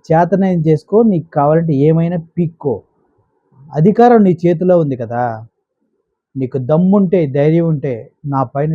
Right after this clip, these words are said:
చేసిన ఆరోపణల్ని నిరూపించుకో. నువ్వే కదా డిప్యూటీ సీఎం, మిస్టర్ డిప్యూటీ సీఎం పవన్ కళ్యాణ్ అంటూ మిథున్ రెడ్డి పవన్ కళ్యాణ్కి గట్టిగా కౌంటర్ ఇచ్చి పడేశాడు. అసలు ఇదంతటా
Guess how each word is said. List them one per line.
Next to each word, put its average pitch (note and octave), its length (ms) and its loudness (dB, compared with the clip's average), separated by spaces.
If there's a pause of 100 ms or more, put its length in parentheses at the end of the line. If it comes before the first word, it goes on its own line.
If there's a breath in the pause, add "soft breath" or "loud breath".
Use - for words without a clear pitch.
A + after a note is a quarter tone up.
చేసిన D3+ 260 -10 (160)
ఆరోపణల్ని C#3+ 580 -4 (680)
నిరూపించుకో. F#3 840 0 (580)
నువ్వే D#3 360 0
కదా G#3+ 140 4 (120)
డిప్యూటీ G3+ 420 0
సీఎం, G#3+ 360 2 (600)
మిస్టర్ F#3+ 420 2
డిప్యూటీ G#3 300 2 (100)
సీఎం G#3 200 2 (140)
పవన్ G#3 280 4
కళ్యాణ్ G#3+ 360 4 (580)
అంటూ F#3 160 2 (100)
మిథున్ A3+ 280 4
రెడ్డి G#3+ 180 4 (220)
పవన్ G3 260 2
కళ్యాణ్కి F#3 380 0 (160)
గట్టిగా F#3 560 0 (120)
కౌంటర్ D#3 280 -2
ఇచ్చి C#3+ 160 -12
పడేశాడు. A#2 420 -8 (760)
అసలు G#3 240 2
ఇదంతటా C4 320 4